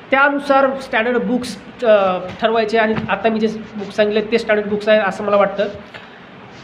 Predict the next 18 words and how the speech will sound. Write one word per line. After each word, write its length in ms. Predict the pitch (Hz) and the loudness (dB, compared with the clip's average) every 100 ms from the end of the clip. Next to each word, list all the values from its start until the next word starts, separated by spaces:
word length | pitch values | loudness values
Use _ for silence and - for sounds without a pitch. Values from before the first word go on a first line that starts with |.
| - | -4
आणि 380 | 233 269 277 277 277 - | -2 0 4 4 4 0
हे 100 | 247 | 0
सर्व 320 | - 311 339 | 2 4 4
झालं, 360 | 339 311 240 - - - - - - - - - - - 226 | 4 2 2 -4 -10 -16 -20 -20 -20 -20 -18 -14 -14 -2 0
हे 100 | 233 | 2
सर्व 360 | 233 247 269 | 2 2 2
झालं 360 | 247 190 190 214 - - - - - - | 2 2 2 0 -4 -16 -20 -20 -20 -2
की 60 | 214 | 0
आपण 220 | 196 208 | 0 -2
मगाशी 320 | 196 208 202 | -2 -2 -2
म्हणलो 220 | 196 196 | -4 -2
की 100 | 208 | -2
दोन 160 | 196 180 | 0 0
हजार 280 | 180 190 190 | 2 0 0
चोवीसचा, 560 | 190 185 180 196 196 196 185 | -4 -8 -4 -2 -2 -4 -6
अ, 320 | 160 151 147 | -4 -4 -6
एक्झाम 500 | 165 156 185 185 180 | -10 -4 -2 -2 -6
फीची 540 | 175 185 175 175 214 | -8 -8 -6 -8 -10